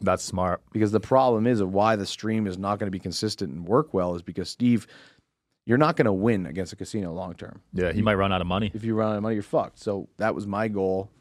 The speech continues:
Speaker 2: without any real, was just keep the lights on.
Speaker 1: Yeah.
Speaker 2: And so that's why Dana gave me shit about, "Oh, you gotta fucking pull him away from the table and all that stuff." I'm like, "Dude, I,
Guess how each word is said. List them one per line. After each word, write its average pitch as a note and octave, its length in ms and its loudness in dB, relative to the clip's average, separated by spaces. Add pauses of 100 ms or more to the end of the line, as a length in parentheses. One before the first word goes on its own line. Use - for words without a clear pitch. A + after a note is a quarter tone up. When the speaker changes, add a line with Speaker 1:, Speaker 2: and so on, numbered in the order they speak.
(340)
Speaker 2:
without G#2 240 0
any A2+ 160 -2
real, F#2+ 280 -2 (1900)
was G2 160 -4
just F#2+ 180 -10
keep G2 160 -6
the F2 160 -12
lights A2 260 -4
on. - 200 -16 (100)
Speaker 1:
Yeah. E2 200 0 (180)
Speaker 2:
And E2+ 80 -12
so G2 100 -4
that's F#2+ 160 -2
why G2 120 -2
Dana F#2+ 260 -2
gave F#2 140 -4
me F2+ 80 -6
shit G2 200 -4
about, F2+ 180 -4
"Oh, B2 120 2
you C#3+ 160 4
gotta C3 180 4
fucking A2+ 320 -4
pull D3+ 240 4
him D#3 80 4
away C#3+ 140 6
from C#3 80 0
the A2+ 80 2
table C#3+ 320 4
and B2+ 60 2
all B2+ 80 2
that C3 100 2
stuff." B2+ 120 -6
I'm A2 40 -6
like, G2+ 160 -4
"Dude, C3+ 200 2
I, F#2+ 200 -2